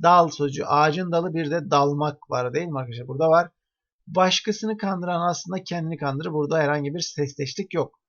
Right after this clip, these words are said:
Beş D şıkkı diyoruz. Evet, geldik sekizinci soru. Aşağıdaki cümlelerden hangisinde sesteş sözcük yoktur? Yaz sözcüğü sesteş arkadaşlar.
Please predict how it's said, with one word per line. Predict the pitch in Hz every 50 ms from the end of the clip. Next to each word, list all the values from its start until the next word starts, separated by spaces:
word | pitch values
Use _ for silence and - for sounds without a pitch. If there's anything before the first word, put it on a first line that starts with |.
| _ _ _ _ _
Beş | - 165 175 175 170 - - -
D | 160 156 165 151
şıkkı | - - 135 - - 196 170
diyoruz. | 151 139 123 101 98 - - - - _ _ _ _ _ _ _ _ _ _ _ _ _ _ _ _ _ _ _ _ _ _ _ _ _ _ _ _ _ -
Evet, | - 202 196 165 - -
geldik | - 180 190 190 196 202 220 214
sekizinci | - - - - 190 190 190 175 196 202 202 190
soru. | - 185 170 160 190 208 208 - _ _ _ _ _ _ _ _ _ _ _ _ _ _
Aşağıdaki | - 175 165 - 196 190 190 202 196 190 226 208
cümlelerden | 185 208 202 190 190 190 190 185 185 208 208
hangisinde | 202 202 196 180 156 - - 175 190 214 208
sesteş | 208 - 180 170 - - - 208 214 208
sözcük | - - 170 170 165 190 208 -
yoktur? | 208 202 185 - - 127 - - - _ _ _ _ _ _ -
Yaz | - 143 170 202 214 220 214 214
sözcüğü | - - 170 165 151 175 208
sesteş | 208 - 202 180 - - 180 170 135
arkadaşlar. | 147 139 123 - 117 104 - - 82 - - - _